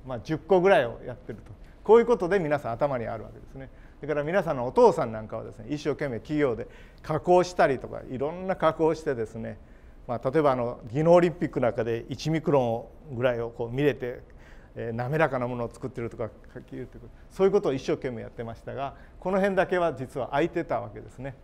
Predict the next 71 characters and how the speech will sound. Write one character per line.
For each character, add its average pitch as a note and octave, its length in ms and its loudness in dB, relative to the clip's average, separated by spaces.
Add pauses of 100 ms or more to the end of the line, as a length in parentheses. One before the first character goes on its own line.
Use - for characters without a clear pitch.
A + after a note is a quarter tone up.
(260)
で D#3+ 100 -8
す - 80 -14
か D3 80 -2
ら、 B2 160 0
こ - 220 -14
の B2 80 -10
加 E3 200 -4
工 F3 200 0
の E3+ 120 -4
人 D#3 220 -6
も、 D3 160 -4
そ - 60 -12
れ B2 60 -10
か A#2+ 60 -8
ら A2 100 -10
研 D#3 280 -8
究 D#3 180 -6
の D3 100 -6
方 D3+ 160 -4
も A2 120 -10
で G#2+ 80 -14
す - 80 -20
ね、 A2+ 160 -14 (340)
で C3 100 -6
き B2+ 60 -6
る C#3 80 -2
だ C3+ 120 -2
け C#3+ 100 -6
こ A#2 260 -4 (200)
う、 D3+ 40 -2
大 F#3+ 160 8
き F3+ 120 -6
な B2+ 120 -2
分 B2+ 200 -4
子 B2 100 -10
を A2 60 -8
作 - 180 -18
る A2 60 -14
と - 100 -20
か、 A2+ 100 -20
そ D#3 180 -8
う E3+ 40 -4
い E3 40 -2
う D3+ 40 -10
ふ F3+ 100 -10
う F3+ 40 -8
に F3+ 100 -10
な B2+ 100 -10
っ - 40 -14
て - 100 -20
る - 140 -20
と。 - 80 -20 (520)
し - 140 -16
か A#3+ 140 6
も F3 120 0
で A2+ 100 -6
す - 80 -18
ね、 A2+ 340 -16
面 E3+ 180 -6
白 G3+ 180 2
い D3+ 60 2
こ C3+ 100 -2
と A#2+ 100 -8
に、 A#2+ 100 -8
こ B2+ 120 -12
の A#2+ 240 -12 (320)
百 E3 280 -4
ナ F#3+ 120 2
ノ F3 120 -2
か C3+ 120 -6
ら、 A#2+ 220 -4